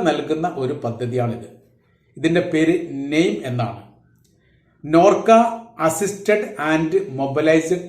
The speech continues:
എംപ്ലോയ്മെന്റ്. ഇത്തരം കാര്യങ്ങളൊക്കെ ശ്രദ്ധിക്കാതെ പോകുന്ന സമയത്ത് യഥാർത്ഥത്തിൽ പ്രവാസികൾക്ക് വലിയ രീതിയിലുള്ള നഷ്ടങ്ങളുണ്ടാവും. നോർക്കയെ ഫോളോ ചെയ്തിട്ടില്ലെങ്കിൽ തന്നെ പല സഹായ പദ്ധതികളും അതിൻ്റെ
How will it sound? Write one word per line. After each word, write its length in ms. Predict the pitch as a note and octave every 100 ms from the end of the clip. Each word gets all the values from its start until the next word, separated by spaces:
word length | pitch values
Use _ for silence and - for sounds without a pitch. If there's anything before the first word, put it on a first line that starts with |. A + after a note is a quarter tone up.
| - B2+
എംപ്ലോയ്മെന്റ്. 640 | B2+ C3 B2 G#2+ G#2+ - - _ _ _ _ _ _ _ A3
ഇത്തരം 280 | A3+ C4 C4 A3
കാര്യങ്ങളൊക്കെ 580 | F#3+ F#3 F3 D#3+ D#3+ D#3+ - - - -
ശ്രദ്ധിക്കാതെ 640 | - D3+ F3 F#3 G3 G3 -
പോകുന്ന 260 | E3 D#3 D3+ C3+
സമയത്ത് 380 | C3 B2 C3 C3+ - C#3
യഥാർത്ഥത്തിൽ 460 | C3 C3 C3 C#3 C3+ -
പ്രവാസികൾക്ക് 840 | B2+ C#3 D#3+ D#3+ E3+ D3+ - B2+ B2+ B2
വലിയ 220 | B2+ E3 B2
രീതിയിലുള്ള 320 | A#2 B2 B2 A#2
നഷ്ടങ്ങളുണ്ടാവും. 800 | G#2+ - - C3 A#2 - G2 - _ _ _ _ _ _ -
നോർക്കയെ 320 | B2 C3 D#3 -
ഫോളോ 240 | C3+ C#3+ E3 -
ചെയ്തിട്ടില്ലെങ്കിൽ 580 | C#3+ D3+ C#3 C3+ C3+ C3+
തന്നെ 220 | A#2+ A#2+ C3+ - - _ _ _ D#3
പല 140 | E3 G#3+ - -
സഹായ 340 | D3 C#3+ D#3+ F3 D3
പദ്ധതികളും 560 | A#2+ C3 B2 B2 - - - - _ _ _ _ C#3
അതിൻ്റെ 260 | D#3+ D#3+